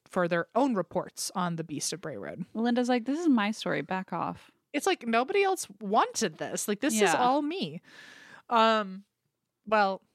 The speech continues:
Speaker 1: I guess it made Linda look pretty darn good. So, uh, these outlets, by the way, were so hungry for information that they were able to track down all of the locals and witnesses that Linda had used fake names for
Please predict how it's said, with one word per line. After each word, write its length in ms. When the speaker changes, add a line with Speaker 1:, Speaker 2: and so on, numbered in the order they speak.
Speaker 1:
I 60
guess 220
it 100
made 200
Linda 200
look 180
pretty 260
darn 300
good. 300
So, 380
uh, 420
these 220
outlets, 360
by 140
the 80
way, 120
were 280
so 400
hungry 500
for 180
information 600
that 160
they 120
were 120
able 240
to 160
track 460
down 360
all 280
of 140
the 120
locals 640
and 160
witnesses 560
that 200
Linda 240
had 200
used 240
fake 540
names 380
for 540